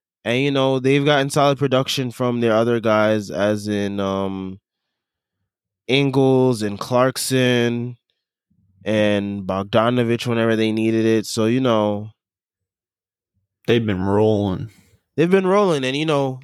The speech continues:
Speaker 1: the three-pointers are a huge part of their offense, especially in game one. Game one, they took so many threes,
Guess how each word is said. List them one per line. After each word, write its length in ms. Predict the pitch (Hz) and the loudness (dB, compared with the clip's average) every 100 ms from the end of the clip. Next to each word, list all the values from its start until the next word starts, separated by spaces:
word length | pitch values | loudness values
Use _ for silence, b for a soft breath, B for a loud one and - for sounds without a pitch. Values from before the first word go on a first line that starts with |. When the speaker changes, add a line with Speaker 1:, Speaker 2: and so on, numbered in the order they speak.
| - | -12
Speaker 1:
the 140 | 127 123 | -8 -6
three-pointers 960 | 120 160 180 170 165 165 165 165 156 | -2 -2 -2 -2 0 2 2 2 0
are 260 | - 120 131 | 0 2 2
a 140 | 120 | 0
huge 480 | 117 - 139 143 - | -2 -2 -2 -2 -4
part 220 | 139 135 | -2 -2
of 60 | 135 | 0
their 140 | 127 - | -2 0
offense, 640 | 107 120 - 131 131 - B B B | 2 2 0 -4 -6 -12 B B B
especially 320 | 147 208 240 160 | -2 0 2 2
in 80 | |
game 260 | 123 139 120 | 2 0 0
one. 200 | 117 104 | 0 -2
Game 320 | 95 147 180 | 0 0 2
one, 200 | 123 110 | 2 2
they 140 | 127 - | 0 -2
took 320 | - 95 - | -2 -4 -6
so 340 | - 113 123 | -4 0 2
many 340 | 120 117 117 110 | 2 0 0 -4
threes, 680 | 101 104 113 123 120 - | -6 -4 -2 -2 -4 -8